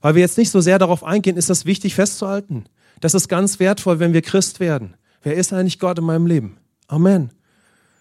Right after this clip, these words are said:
Und auch weiter, wenn wir als Christen wachsen. Wer ist eigentlich dieser große Gott in meinem Leben? Ist er ein Vater? Ist er ein Papa? Bin ich verbunden mit dem Schöpfer des Universums, der allmächtig ist? Ja, das bist du. Amen.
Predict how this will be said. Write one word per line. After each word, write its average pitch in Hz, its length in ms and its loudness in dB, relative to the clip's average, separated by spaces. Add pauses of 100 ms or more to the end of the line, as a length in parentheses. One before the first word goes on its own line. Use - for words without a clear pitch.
(240)
Und 156 120 -2
auch 147 140 0
weiter, 180 300 4
wenn 165 140 4
wir 165 100 -4
als 151 140 -14
Christen 170 320 -8
wachsen. 160 220 -8
Wer 170 120 -8
ist 202 160 -4
eigentlich 185 280 -8
dieser 175 200 -8
große 160 340 -12
Gott 156 220 -12
in 165 60 -8
meinem 156 180 -6
Leben? 139 180 -10
Ist 165 140 -6
er 196 80 -12
ein 180 160 -10
Vater? 180 540 -6
Ist 151 140 -10
er 175 80 -12
ein 170 120 -10
Papa? 170 500 -12 (720)
Bin 180 100 2
ich 202 120 2
verbunden 196 460 2
mit 180 160 0
dem 175 140 0
Schöpfer 226 520 -2
des 202 180 -6
Universums, 175 920 -4 (840)
der 160 220 -2
allmächtig 208 760 0
ist? 143 380 -8 (100)
Ja, 180 600 0
das - 180 -6
bist - 320 0
du. 147 300 -2
Amen. 226 400 2